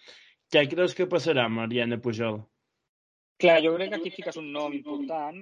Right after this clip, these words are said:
Speaker 2: que, que és un nom important pa-, pel club i és un nom important per la plantilla, eh? Vull dir, la, Lari Pujol... Eh,
Speaker 1: És
Speaker 2: ja
Speaker 1: la
Speaker 2: porta
Speaker 1: capitana,
Speaker 2: força,
Speaker 1: comencem per
Speaker 2: és la
Speaker 1: aquí.
Speaker 2: capitana, porta molts anys a, a, a la Seu. És veritat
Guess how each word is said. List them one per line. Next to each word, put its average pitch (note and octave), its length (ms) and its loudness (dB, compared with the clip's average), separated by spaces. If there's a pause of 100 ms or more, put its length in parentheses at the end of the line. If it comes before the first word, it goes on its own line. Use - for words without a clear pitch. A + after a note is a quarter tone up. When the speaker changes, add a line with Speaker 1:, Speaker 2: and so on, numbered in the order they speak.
(160)
Speaker 2:
que, C3+ 80 -12 (180)
que - 160 -20
és C3+ 220 -14
un F3 100 -10
nom F3+ 80 -6
important C#3 540 -6 (320)
pa-, A#2 340 -6
pel A#2+ 240 -10
club F#3+ 480 -4
i C3+ 80 -6
és C3 80 -8
un D3+ 80 -10
nom D3 160 -4
important C#3 480 -4
per D#3+ 160 0
la C3 80 -4
plantilla, A#2 480 -12
eh? B2+ 80 -10
Vull B2 160 -12
dir, A#2 480 -12
la, A#2 140 -12 (180)
Lari B2+ 240 -2
Pujol... C#3 400 -2 (640)
Eh, A#2+ 380 -10 (500)
Speaker 1:
És B2+ 140 -2
Speaker 2:
ja - 20 0
Speaker 1:
la C#3 80 0
Speaker 2:
porta C#3 160 0
Speaker 1:
capitana, C3+ 300 -2
Speaker 2:
força, B2 100 -2
Speaker 1:
comencem B2 400 -4
per A#2+ 60 2
Speaker 2:
és A#2+ 80 -2
la - 20 -2
Speaker 1:
aquí. C3+ 80 -4
Speaker 2:
capitana, D#3+ 460 -6 (720)
porta C3+ 240 -10
molts A#2+ 240 -16
anys B2+ 160 -16
a, B2 140 -8 (160)
a, A#2 160 -12 (180)
a A#2+ 80 -12
la B2 80 -14
Seu. F3 380 -6 (720)
És D#3+ 80 -4
veritat F#3 400 -4